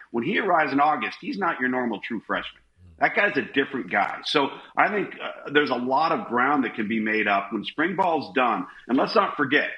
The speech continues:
and I, and I gotta add this because this is gonna happen nationwide. There's not a player in college football, regardless of conference, that wasn't tracking every single rep that they got during spring football. So it's gonna be very interesting to see what the transfer portal looks like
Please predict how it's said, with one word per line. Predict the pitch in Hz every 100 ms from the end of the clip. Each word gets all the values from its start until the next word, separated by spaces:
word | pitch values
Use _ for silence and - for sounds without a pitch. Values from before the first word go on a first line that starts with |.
| 101
and | 110
I, | 120
and | 120
I | 113
gotta | 143 147
add | 135 139 139 92
this | - -
because | 92 107 90
this | 139
is | 143
gonna | 143 127
happen | 135 127 113 107
nationwide. | 117 - 131 117 104 90 - - _ - - _ _
There's | - 170 147
not | 175 143
a | - -
player | 156 175 165
in | 143
college | 151 143 127 -
football, | 139 - 107 92 87
regardless | 104 98 123 151 -
of | 107
conference, | 127 123 120 95 82 - - - _
that | 117 120
wasn't | 151 139 -
tracking | 147 143 135 113
every | 120 143 139
single | 143 135 123
rep | 101 113 - 101
that | -
they | 110
got | 104 101 95
during | 95 90
spring | - 104 90 -
football. | 82 - - - _ _ _ -
So | 135
it's | 156
gonna | 196 175
be | 131 95
very | 127 165 175
interesting | 160 131 113 - 117
to | 101
see | 143
what | 131 -
the |
transfer | - 135 135 - -
portal | 110 101 98
looks | 98 -
like | 87 85